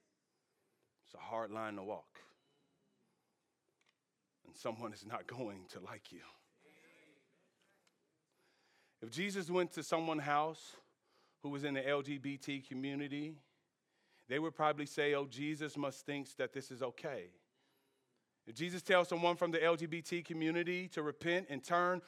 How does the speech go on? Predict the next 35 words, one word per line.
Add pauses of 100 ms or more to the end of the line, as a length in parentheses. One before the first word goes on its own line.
(220)
from
their
sins,
Jesus
is
now
intolerant. (920)
We
as
the
church,
we
want
to
do (220)
both. (760)
We
believe
that
marriage
is
between
one
man
and
one
woman,
but
we
will
invite
to
our
dinner
table